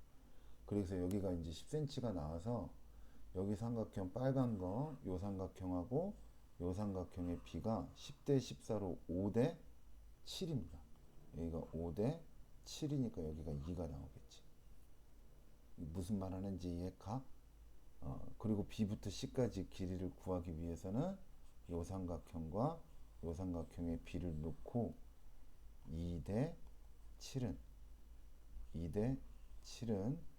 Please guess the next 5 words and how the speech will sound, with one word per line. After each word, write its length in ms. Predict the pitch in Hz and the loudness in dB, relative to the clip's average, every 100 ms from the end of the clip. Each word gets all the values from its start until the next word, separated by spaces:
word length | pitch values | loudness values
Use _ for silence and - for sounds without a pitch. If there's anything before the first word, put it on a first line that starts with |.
| - - - - | -8 -6 -6 -4
십 420 | - - 135 - | -4 -2 -2 0
대 260 | - 147 160 - - - - - - - - - - - - - - - | 4 4 2 -6 -10 -8 -10 -10 -12 -12 -12 -12 -12 -12 -10 -8 -8 -4
선분 300 | 98 82 78 | -2 -2 -2
비씨가 540 | - 92 - 80 78 | -4 -4 -4 -4 -2
되겠지. 420 | - 90 78 - | -2 -4 -4 -8